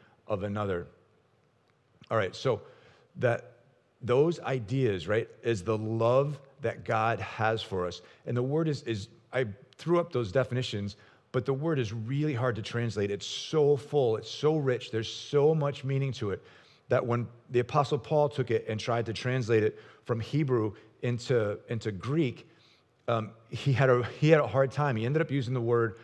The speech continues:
agape, but he, he then ended up taking an entire chapter, First Corinthians thirteen, to define what love, agape love, looked like. This, this full, this kind, the loyal, the devotion,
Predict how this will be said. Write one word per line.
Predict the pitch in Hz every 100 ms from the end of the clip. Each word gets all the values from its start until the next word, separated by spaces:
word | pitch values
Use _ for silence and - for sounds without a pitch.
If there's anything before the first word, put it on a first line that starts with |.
| - -
agape, | 101 117 120 117 90 90 - - - -
but | 123 - - -
he, | - - _ -
he | 120 123
then | 131 160 165
ended | 120 113
up | 110 -
taking | 131 127 117 113 -
an |
entire | 117 107 - 131 113
chapter, | - - 131 131 104 95
First | 139 135
Corinthians | 139 127 120 110
thirteen, | 113 104 131 113 98 - - _ -
to | 117
define | 95 - - 135 147 107 98 110 - _ -
what | 101 120 - - _ -
love, | 113 110 107 110 - _
agape | - 101 120 123 117 104
love, | 101 101 101 - _ _ -
looked | 110 135 135
like. | 85 78 - _ _ _ _ -
This, | 107 107 - -
this | 110 113 - - -
full, | 151 143 139 139
this | 104 -
kind, | - 139 139 135 131 104
the |
loyal, | 98 113 135 139 131
the | 104
devotion, | 95 95 98 131 120 131 127